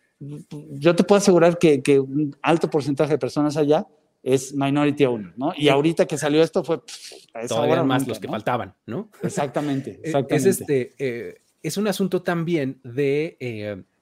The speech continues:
Speaker 2: eh, de arraigar al, al pueb-, o sea, al equipo, al pueblo, porque, pues, Green Bay, Wisconsin es una mancha ahí en el mapa chiquitita, con muy poquita gente, que no tiene nada que ver en términos de mercado, de valor de mercado,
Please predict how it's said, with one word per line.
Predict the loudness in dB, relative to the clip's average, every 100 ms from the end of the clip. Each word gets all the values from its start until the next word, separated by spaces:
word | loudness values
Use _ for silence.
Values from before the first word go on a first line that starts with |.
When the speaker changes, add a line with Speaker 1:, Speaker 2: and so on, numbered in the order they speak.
| _ -14
Speaker 2:
eh, | -10 -8 -8 -10
de | -8 -6
arraigar | -6 -4 -4 -2 -2
al, | -2 -4 -6
al | -8 -8 -10
pueb-, | -6 -4 -4 -8 -14
o | -12
sea, | -12
al | -10 -10
equipo, | -8 -6 -2 -2
al | -4
pueblo, | 0 0 0 -6
porque, | -10 -6 -8 _ _ _ -12
pues, | -10 -12 _ _ -20 -6
Green | -2 0
Bay, | 0 0
Wisconsin | -2 -2 -4 -2 -4 -4
es | -6 -10 -14
una | -8 -4 0 0 -2 -2
mancha | -4 -4 -6 -8
ahí | -8 -6
en | -4
el | -4
mapa | -4 -6 -4 -6
chiquitita, | -8 -18 -16 -14 -8 -8 -4
con | -4
muy | -2 -2
poquita | -4 -12 -8 -6
gente, | -4 0 0 -2 _ _ _
que | -4
no | -4
tiene | -2 -2
nada | 0 -2 -2
que | -4
ver | -4 -4
en | -4
términos | -4 -4 -4 -6
de | -6
mercado, | -6 -8 -8 -8 -6 -6
de | -8
valor | -8 -6 -4
de | -4
mercado, | -6 -6 -4 -4